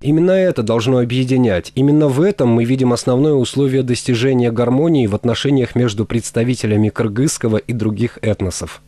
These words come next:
Отмечаются позитивные достижения в сфере культуры, спорта и информации. Многим, помню, импонировало, когда на главном телеканале страны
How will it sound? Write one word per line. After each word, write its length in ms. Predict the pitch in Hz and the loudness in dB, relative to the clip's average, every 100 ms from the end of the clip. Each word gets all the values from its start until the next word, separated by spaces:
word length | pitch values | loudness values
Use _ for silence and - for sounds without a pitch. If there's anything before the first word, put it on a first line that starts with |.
| - - - | -20 -14 -8
Отмечаются 600 | 123 156 185 180 - 170 | -2 -2 0 0 -2 -2
позитивные 640 | 170 160 160 190 180 156 | 0 0 -2 0 0 0
достижения 600 | 131 - 135 120 143 135 | 0 -2 0 2 2 0
в 60 | - | -2
сфере 280 | - 123 | -2 0
культуры, 680 | 117 113 101 - 131 120 87 78 | 0 -2 -2 0 0 2 -2 -6
спорта 520 | - - 117 120 110 | -12 -4 -4 -2 -2
и 40 | |
информации. 920 | 101 - 107 117 113 - 95 82 78 - - | -2 0 0 0 -2 -4 -6 -6 -6 -12 -6
Многим, 480 | 110 139 160 113 104 | 0 2 2 0 -2
помню, 340 | 139 143 131 120 | 0 2 2 0
импонировало, 760 | 139 147 156 175 131 104 95 | -2 0 2 2 2 2 0
когда 360 | 90 117 123 139 | 0 -4 0 0
на 120 | 139 | 0
главном 400 | 135 151 117 104 | 2 0 2 0
телеканале 520 | 123 120 135 139 123 | 0 -2 0 2 2
страны 600 | 113 - 120 131 160 127 | -2 -2 0 2 0 -2